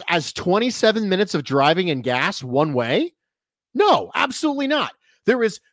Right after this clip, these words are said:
no benefit that you could get from that Burger King thirty minutes away that will then make it worth the extra twenty-seven minutes of driving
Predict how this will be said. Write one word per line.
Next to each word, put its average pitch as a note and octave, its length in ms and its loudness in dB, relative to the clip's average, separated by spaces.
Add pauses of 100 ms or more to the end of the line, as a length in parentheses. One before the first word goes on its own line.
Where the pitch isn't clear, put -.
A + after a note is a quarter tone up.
(160)
no A#3+ 480 4
benefit F#3+ 760 -2 (400)
that F3+ 120 0
you G3 180 -4
could G3+ 240 -6
get G3+ 300 2 (180)
from D3+ 280 -4 (100)
that G#3 320 -4 (840)
Burger G#3+ 280 0
King D3 320 -6 (580)
thirty A3+ 300 2
minutes G3+ 240 0
away D3+ 320 -2 (500)
that F#3 160 0
will F#3+ 160 4
then A#3+ 340 0
make B3+ 240 2
it A#3+ 140 -6
worth D3+ 540 0
the F#3 180 -6
extra A3 400 -4
twenty-seven A#3+ 720 -4
minutes F3+ 380 -2
of D#3+ 140 -4
driving D#3+ 680 2